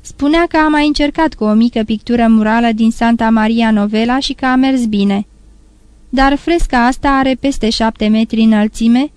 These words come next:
și pentru ca dogoarea să ajungă până sus a trebuit să întețească focul. Căldura a topit ceara din partea de sus a frescei și a târât toate culorile în jos. Leonardo locuia în cartierul San Giovanni.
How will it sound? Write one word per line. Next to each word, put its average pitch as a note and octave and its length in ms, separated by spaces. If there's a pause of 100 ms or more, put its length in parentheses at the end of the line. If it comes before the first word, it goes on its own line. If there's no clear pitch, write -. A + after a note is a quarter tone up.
(320)
și - 180
pentru C4 300
ca C4 180
dogoarea B3+ 460
să A#3 140
ajungă A3+ 420
până A3 240
sus A#3+ 240
a B3 120
trebuit A#3 380
să B3+ 100
întețească A#3 760
focul. G3 460 (920)
Căldura C#4+ 460 (140)
a - 60
topit D4+ 400
ceara A#3 320
din A3 180
partea A3+ 380
de G#3 180
sus A#3 280
a A3 140
frescei A#3 480
și B3 380 (260)
a B3+ 160
târât C4+ 300
toate C4+ 300
culorile A3+ 500
în A3 160
jos. G3 340 (1300)
Leonardo D4+ 600
locuia C#4+ 420
în D4 120
cartierul B3+ 600
San A#3 320
Giovanni. G3 680